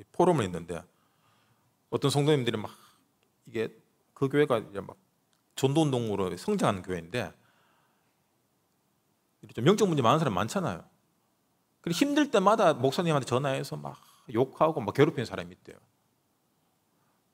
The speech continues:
그래서 얘기하는 게, "아니, 복음이면서 어떻게 성도들을 이렇게 양육했길래 아직까지 그 모양이냐"라고 그-, 그러더라고요.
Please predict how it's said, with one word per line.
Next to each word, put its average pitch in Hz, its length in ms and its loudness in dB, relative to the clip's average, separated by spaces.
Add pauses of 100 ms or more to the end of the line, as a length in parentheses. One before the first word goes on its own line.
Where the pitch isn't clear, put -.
(160)
그래서 110 300 0 (460)
얘기하는 101 440 -4
게, 85 220 -10 (340)
"아니, 113 200 0
복음이면서 123 1080 0 (440)
어떻게 196 400 4
성도들을 165 1080 4 (360)
이렇게 95 220 -8
양육했길래 107 840 2 (340)
아직까지 175 520 2
그 - 140 -4
모양이냐"라고 80 840 0
그-, - 200 -20
그러더라고요. 82 560 -12